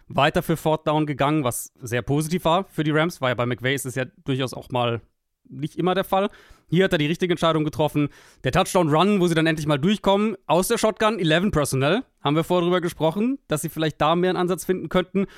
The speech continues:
Und dann eben bei dem Drive danach, ähm, ja, wahrscheinlich der beste Rams-Drive im ganzen Spiel. Auch wieder Fourth Down ausgespielt und so. Kyren Williams wieder, äh, wie gesagt, Explosives am Boden, früh im Spiel. Seahawks haben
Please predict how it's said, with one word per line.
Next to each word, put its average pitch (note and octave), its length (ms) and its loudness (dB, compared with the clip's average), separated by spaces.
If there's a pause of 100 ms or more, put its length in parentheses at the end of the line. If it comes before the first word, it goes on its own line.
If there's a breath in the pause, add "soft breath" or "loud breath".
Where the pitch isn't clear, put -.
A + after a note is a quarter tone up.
(760 loud breath)
Und F3 120 2
dann E3+ 120 4
eben E3+ 200 2
bei D#3 100 4
dem D3+ 140 2
Drive D3 200 2
danach, C3 460 0
ähm, A#2+ 480 -2
ja, A2+ 280 -4
wahrscheinlich A#2 220 -6
der A#2+ 80 -6
beste A2 420 -6 (180)
Rams-Drive A2+ 440 -6
im A#2 80 -8
ganzen A#2 220 -10
Spiel. B2+ 320 -6 (300)
Auch A#2+ 160 -4
wieder A#2 120 -2
Fourth A2+ 280 -8
Down A#2+ 100 -4
ausgespielt A#2+ 460 -6
und A2+ 60 -4
so. B2+ 140 -6 (280)
Kyren C3+ 260 0
Williams C3 300 -2
wieder, C3 260 0 (360 loud breath)
äh, C3 220 0
wie E3 80 0
gesagt, F3+ 300 0
Explosives G#3+ 460 0
am A#3 100 0
Boden, A3+ 240 2
früh A3+ 200 0
im A3+ 60 2
Spiel. G#3+ 360 -2
Seahawks G#3 320 0
haben F3 200 0